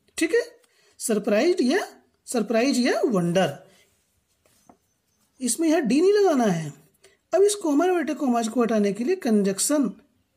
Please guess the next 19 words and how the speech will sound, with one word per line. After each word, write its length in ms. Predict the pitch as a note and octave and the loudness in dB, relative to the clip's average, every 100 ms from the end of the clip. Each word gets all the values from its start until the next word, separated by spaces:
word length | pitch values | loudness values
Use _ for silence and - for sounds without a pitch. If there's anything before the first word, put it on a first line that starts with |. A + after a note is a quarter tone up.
| - | -4
exclamatory 680 | A#3 - - F4 F4 F4 F#4+ | -4 -4 -2 0 0 0 0
sentence 640 | F#4 B3+ A3+ A3+ G#3+ G#3+ | 0 0 -2 0 0 0
में 240 | G#3 F#3+ F#3 | 2 2 2
भी 360 | A#3+ E4+ C#4+ - _ _ _ _ _ _ _ _ - | 2 0 -4 -16 _ _ _ _ _ _ _ _ -12
that 360 | F#3 G3 F3 E3 | -8 -4 -4 -4
का 140 | G3 | -8
प्रयोग 380 | G3 F#3+ F3+ F3+ | -6 -2 -4 -4
किया 220 | F#3 E3 | -8 -8
जाता 360 | D3+ D3+ C#3+ F3+ | -10 -12 -14 -18
है। 300 | - B3+ B3+ _ _ _ _ _ _ _ - - | -16 -16 -18 _ _ _ _ _ _ _ -20 -8
ठीक, 280 | D#4 G4 - - - - _ - | -4 -4 -6 -20 -20 -20 _ -10
that 280 | F3 A3 C4+ | -4 -2 -2
का 120 | G4+ | -2
प्रयोग 300 | G#4 C#4+ C#4 | -2 -2 -2
करके 420 | C4+ G#3+ B3 C4+ - - _ | -2 -2 0 -2 -4 -14 _
sentence 520 | - A3 G3+ A#3 A3+ | -4 -2 0 -2 -2
को 80 | - | -4
असर्टिव 580 | - C#4 - B3+ F#3+ G#3 | -2 -2 0 0 0 -2
बनाएंगे। 560 | F3+ E3 D#3 D#3 D3+ | -2 -6 -10 -12 -14